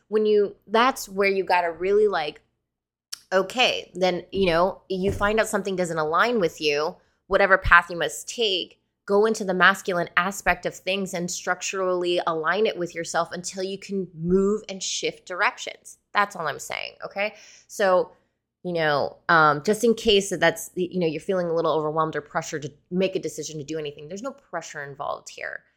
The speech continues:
There's no pressure into doing anything. You're on the, exactly where you need to be. You, you're on the exact path you need to be on, no matter what. Whatever decision you make, neither right or wrong,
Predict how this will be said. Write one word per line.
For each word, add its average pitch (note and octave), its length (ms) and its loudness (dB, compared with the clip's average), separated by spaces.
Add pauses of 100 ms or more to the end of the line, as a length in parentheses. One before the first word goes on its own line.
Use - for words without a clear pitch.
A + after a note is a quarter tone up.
(200)
There's F#3 120 -4
no A3 80 2
pressure G3 400 -4
into E3 180 -4
doing E3+ 300 -4
anything. E3 380 -8
You're D#3 120 -8
on G3+ 200 -2
the, E3+ 60 -2
exactly F3+ 440 -8
where D#3+ 160 -8
you E3 100 -12
need D#3 180 -10
to C3 60 -10
be. G#2+ 120 -10
You, B2 360 -14
you're G#3 240 -12
on F#3 120 -10
the D3 80 -10
exact C3+ 420 -10
path D#3+ 220 -10
you C#3 60 -18
need A#2+ 120 -16
to - 60 -20
be - 200 -20
on, - 120 -14 (340)
no E3 60 -6
matter D#3+ 280 4
what. C3 460 -8 (380)
Whatever G3+ 260 2
decision G3 380 -2
you E3+ 80 -2
make, E3 300 -2 (120)
neither D#3+ 400 -2
right D3+ 220 2
or F3 100 0
wrong, D#3 400 0